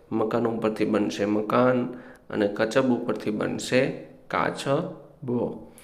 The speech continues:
તો વિદ્યાર્થી મિત્રો, અહીં આપણે ધોરણ ચારનું, ત્રણનું દ્વિતીય સત્રાંત પરીક્ષા બે હજાર ચોવીસનું ગુજરાતીનું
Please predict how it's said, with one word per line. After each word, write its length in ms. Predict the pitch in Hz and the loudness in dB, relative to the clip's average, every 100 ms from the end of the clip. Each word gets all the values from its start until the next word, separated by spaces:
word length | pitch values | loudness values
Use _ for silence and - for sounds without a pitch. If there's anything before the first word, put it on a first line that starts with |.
| - - - - - _ | -18 -18 -20 -20 -20 _
તો 80 | 120 | -4
વિદ્યાર્થી 520 | 113 110 127 127 127 | -2 -2 2 2 2
મિત્રો, 400 | 127 127 127 127 | 0 0 0 4
અહીં 500 | 120 113 110 123 123 | 4 2 0 2 4
આપણે 600 | 110 107 113 117 117 117 - - - - - - | 4 2 2 2 0 -4 -12 -18 -20 -20 -20 -6
ધોરણ 580 | 110 107 120 123 123 123 - - - _ _ _ _ - - _ - _ _ _ - _ _ - - | 0 2 4 4 4 0 -8 -20 -20 _ _ _ _ -20 -20 _ -20 _ _ _ -20 _ _ -20 -4
ચારનું, 760 | 120 117 127 127 110 107 - | 0 4 4 4 2 -2 0
ત્રણનું 800 | 113 127 139 123 110 107 107 107 - - - | 6 6 8 6 4 4 0 -6 -14 -20 -12
દ્વિતીય 680 | 110 117 - 131 127 127 127 - | -10 -8 -4 0 6 6 4 0
સત્રાંત 560 | - 123 - 127 127 123 | -8 -4 2 4 4 2
પરીક્ષા 480 | 117 120 - 123 120 | 0 -2 0 2 4
બે 240 | 110 107 | 6 6
હજાર 280 | 107 107 107 | 6 2 2
ચોવીસનું 680 | - 123 131 127 - 113 107 | 4 4 4 2 0 2 2
ગુજરાતીનું 1120 | 110 110 120 120 117 120 120 120 117 113 - | 0 0 2 2 0 0 2 2 2 -2 -12